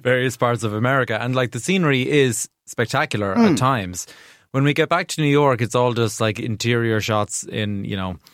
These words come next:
Speaker 1: in apartments.
Speaker 2: Yeah.
Speaker 1: P-, uh, some of the worst, uh, worstly, poor, most poorly sketched police detectives I've seen in a long time. It just runs out of speed at the midway point, and that's a very disappointing thing.
Speaker 2: Yeah. Okay. Uh,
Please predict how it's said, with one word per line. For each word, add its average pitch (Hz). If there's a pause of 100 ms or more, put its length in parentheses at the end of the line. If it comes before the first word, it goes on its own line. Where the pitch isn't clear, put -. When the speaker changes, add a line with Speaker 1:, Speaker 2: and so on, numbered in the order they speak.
(260)
Speaker 1:
in 107
apartments. 104
Speaker 2:
Yeah. 104
Speaker 1:
P-, 135
uh, 170 (380)
some 143
of 117
the 127
worst, 135 (280)
uh, - (400)
worstly, 135 (360)
poor, 156
most 139
poorly 170
sketched -
police 131
detectives 110
I've 101
seen 107
in 104
a 104
long 101
time. 101 (280)
It 139
just 175
runs 165
out 151
of 131
speed 123 (260)
at 127
the 127
midway 117
point, 107
and 104
that's 110
a 98
very 101
disappointing 87
thing. 85 (260)
Speaker 2:
Yeah. 117 (420)
Okay. 95 (220)
Uh, 127